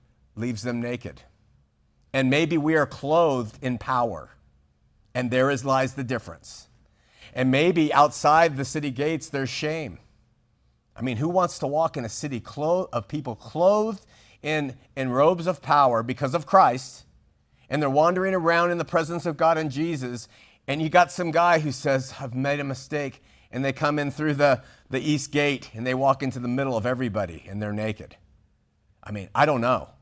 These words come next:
But that, this seems to be the difference that Paul's bringing up,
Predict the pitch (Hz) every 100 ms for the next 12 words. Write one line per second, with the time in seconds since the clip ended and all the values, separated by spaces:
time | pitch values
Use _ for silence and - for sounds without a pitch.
0 | _ _ _ _ _ 113 98 156 170 -
1 | _ - - 117 185 202 196 175 - 147
2 | 151 135 170 175 120 107 107 131 123 131
3 | 127 123 135 - _